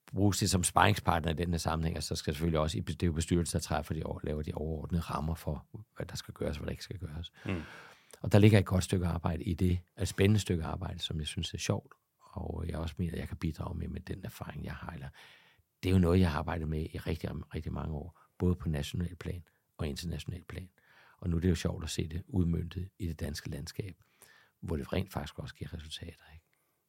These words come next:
Speaker 1: Det er jo fantastisk.
Speaker 2: Kan vi lige, før vi hopper videre til næste punkt med den Danske Naturfond, hvad er det for en størrelse? Hvad er det, I laver?
Speaker 1: Jamen, den Danske Naturfond blev startet i to tusind og femten
Speaker 2: Mm.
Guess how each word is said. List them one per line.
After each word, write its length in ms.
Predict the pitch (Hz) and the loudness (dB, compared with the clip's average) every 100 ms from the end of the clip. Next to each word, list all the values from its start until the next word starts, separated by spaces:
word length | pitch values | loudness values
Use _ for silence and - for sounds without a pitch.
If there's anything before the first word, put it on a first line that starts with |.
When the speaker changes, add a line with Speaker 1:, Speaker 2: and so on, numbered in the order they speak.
| _ _ _ _ _ - | _ _ _ _ _ -4
Speaker 1:
Det 60 | |
er 40 | 85 | -2
jo 60 | |
fantastisk. 560 | - - - - - - _ - - - _ - _ _ - | -2 -10 -12 -16 -20 -20 _ -18 -18 -20 _ -20 _ _ 0
Speaker 2:
Kan 180 | 95 | 2
vi 100 | 90 | 4
lige, 280 | 82 92 113 | 4 4 4
før 340 | 110 - 107 107 | 2 4 6 8
vi 120 | 113 | 6
hopper 340 | 98 95 95 | 8 8 6
videre 360 | 90 92 104 - | 4 4 4 2
til 160 | - | 2
næste 320 | 92 92 - 104 | 4 4 2 -2
punkt 400 | - 95 - - | 2 2 0 -4
med 260 | 95 92 87 | 2 2 2
den 200 | - 87 | 0 2
Danske 380 | - 87 - 104 | 4 4 2 0
Naturfond, 540 | 92 - 101 95 - - - - - | 0 0 0 0 -2 -6 -16 -12 6
hvad 140 | 95 | 8
er 40 | |
det 100 | 98 | 8
for 120 | - 131 | 4 0
en 60 | |
størrelse? 420 | - 90 90 98 | 4 4 4 2
Hvad 140 | 104 101 | 2 4
er 20 | |
det, 100 | 110 | 4
I 40 | |
laver? 300 | 104 87 101 110 - - - - - - - - | 4 4 4 2 -4 -16 -14 -14 -16 -18 -10 4
Speaker 1:
Jamen, 180 | 90 92 | 6 8
den 260 | 101 101 | 8 6
Danske 280 | 104 131 139 | 8 8 8
Naturfond 420 | 117 123 113 113 | 10 10 10 8
blev 120 | 101 | 8
startet 380 | 92 87 95 110 | 8 6 6 6
i 40 | 95 | 6
to 220 | - 90 | 4 2
tusind 200 | 85 90 | 4 4
og 80 | 85 | 4
femten 460 | 73 73 - 90 - - | 2 2 0 -2 -2 -2
Speaker 2:
Mm. 180 | 90 | -2